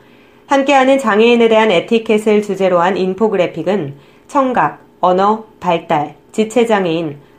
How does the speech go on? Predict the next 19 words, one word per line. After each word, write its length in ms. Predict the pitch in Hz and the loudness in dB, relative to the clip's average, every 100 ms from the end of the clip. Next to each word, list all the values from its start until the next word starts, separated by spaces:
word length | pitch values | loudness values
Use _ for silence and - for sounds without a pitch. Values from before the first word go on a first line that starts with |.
| - | -4
통합평등 800 | 302 285 277 269 214 196 226 233 | 0 2 0 -2 -2 0 0 0
총 260 | 233 262 220 | -2 -6 -2
오 160 | 180 196 | -2 0
종으로 400 | 254 233 220 214 | 0 2 2 2
제작됐습니다. 1040 | 208 190 185 160 160 151 143 143 127 - - _ - - - | -2 -4 -4 -6 -6 -8 -8 -6 -8 -10 -18 _ -20 -20 -8
장애인을 480 | 220 214 247 254 247 | 0 2 4 4 2
만나거나 560 | 190 208 226 226 226 | 2 2 2 2 2
대할 320 | 214 190 180 | 2 2 0
때 280 | 180 208 185 | 0 0 0
유의해야 520 | 185 220 240 233 220 | 2 2 2 2 2
할 120 | 208 202 | 2 0
사항을 560 | 214 185 165 180 190 | -2 -2 0 0 0
알기 380 | - 170 175 226 | 0 0 0 -2
쉽게 460 | 220 240 - 247 247 | -2 -8 -6 -2 -2
수록했습니다. 960 | 262 247 214 165 - 147 143 135 - - - - _ _ _ | -2 -4 -4 -10 -8 -8 -4 -2 -2 -8 -20 -20 _ _ _
인포그래픽은 880 | 233 240 269 269 247 240 254 254 151 | -2 2 2 2 2 0 2 2 -2
전국 500 | - 202 220 254 240 | -2 0 2 0 -2
초중학교에 720 | - 311 311 285 285 240 233 | -4 -2 0 0 0 0 0
배포돼 680 | 190 170 202 175 170 139 | -2 -4 -4 -2 -2 -2